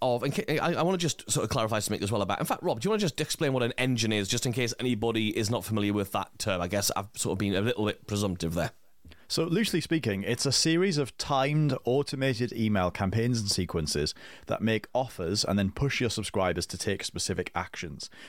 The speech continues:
Speaker 2: So what we wanna do is we wanna have a string of these automations, a string of these campaigns that run automatically to every new subscriber who comes into your business.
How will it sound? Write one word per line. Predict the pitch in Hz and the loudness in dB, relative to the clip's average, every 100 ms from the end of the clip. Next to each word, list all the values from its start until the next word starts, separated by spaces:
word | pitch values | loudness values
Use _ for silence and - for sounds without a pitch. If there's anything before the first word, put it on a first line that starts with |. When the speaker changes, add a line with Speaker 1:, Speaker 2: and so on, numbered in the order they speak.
| - | -8
Speaker 2:
So | - 127 | -2 0
what | 151 165 | 0 2
we | |
wanna | 156 127 | 2 2
do | 101 113 | 2 2
is | 101 104 | 2 2
we | |
wanna | 117 127 | 0 2
have | 104 101 101 - - - | 2 2 0 -6 -20 -6
a | 110 | -2
string | - - - 139 156 151 | 0 0 2 2 2 2
of | 147 117 117 104 | 2 2 0 -2
these | 120 107 | -2 0
automations, | 113 110 101 101 92 - 80 | 0 0 2 2 2 0 -4
a | 82 | 0
string | - 139 147 | 0 2 0
of | 120 | 0
these | 107 113 | 0 -2
campaigns | - 95 90 101 87 80 | 0 -2 0 0 0 0
that | 95 | 0
run | 104 | 2
automatically | 101 127 120 90 - - 98 | 2 0 0 -2 -2 -4 -2
to | 110 - | -2 -2
every | 120 143 | 0 0
new | 131 123 | 2 2
subscriber | 120 92 - 95 90 | 0 -2 0 0 0
who | 90 | -4
comes | - 90 | -2 0
into | 85 82 | 0 0
your | 85 | 0
business. | 82 85 - | 0 -2 -4